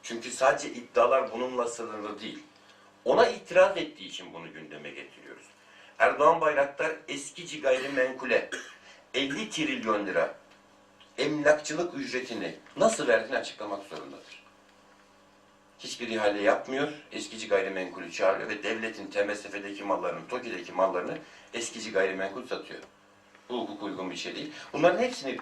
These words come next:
bu, sadece bu iddialarımız bununla sınırlı değil, çok önemli iddialarımız var. Biz açıklamaya devam edeceğiz. Önümüzdeki haftakilere nasıl cevap verecek çok merak ediyorum. Eksik kalan bir şey oldu mu sorularınızda? Başka soru sormak isteyen?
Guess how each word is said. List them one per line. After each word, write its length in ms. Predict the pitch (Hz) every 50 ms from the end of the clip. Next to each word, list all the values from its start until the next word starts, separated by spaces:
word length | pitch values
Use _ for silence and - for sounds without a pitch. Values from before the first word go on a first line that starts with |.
| -
bu, 140 | 123 123 120
sadece 440 | - - 127 127 - - 175 - -
bu 60 | -
iddialarımız 520 | 113 - - 131 131 147 151 156 - - 113
bununla 320 | 120 135 151 156 143 139
sınırlı 380 | - - 135 131 123 127 127 -
değil, 140 | - -
çok 200 | - 190 196 190
önemli 300 | 170 - 107 98 - -
iddialarımız 600 | - - - 76 73 73 71 - - - - -
var. 80 | - - - - - - - - - -
Biz 120 | 127 -
açıklamaya 540 | - 151 - 160 151 151 151 156 175 196 196
devam 220 | 170 165 165 - -
edeceğiz. 260 | - 113 110 110 117
Önümüzdeki 420 | 131 139 139 151 151 165 160 -
haftakilere 600 | 160 156 156 - 160 151 - 139 139 139 139 139
nasıl 220 | 135 131 - - 113
cevap 260 | 120 123 123 - -
verecek 260 | 127 127 165 156 -
çok 160 | - - -
merak 300 | 107 98 90 87 82 78
ediyorum. 260 | 82 80 82 78 76 - - - - - - - - _ _ - - -
Eksik 320 | 113 113 - - - -
kalan 260 | 139 127 131 135 131
bir 60 | 131 -
şey 120 | - 143
oldu 140 | 147 151 139
mu 100 | 120 - -
sorularınızda? 600 | - 101 90 90 90 - - 80 80 76 73 65 - - - - - - - - - - - - - - - - - - _ _ - - _ _ _ _ _ _ _ _ _ _ -
Başka 380 | - - - - - 104 - - - - - - -
soru 160 | 101 92 90
sormak 320 | - 95 90 90 92 95
isteyen? 280 | - - - 127 -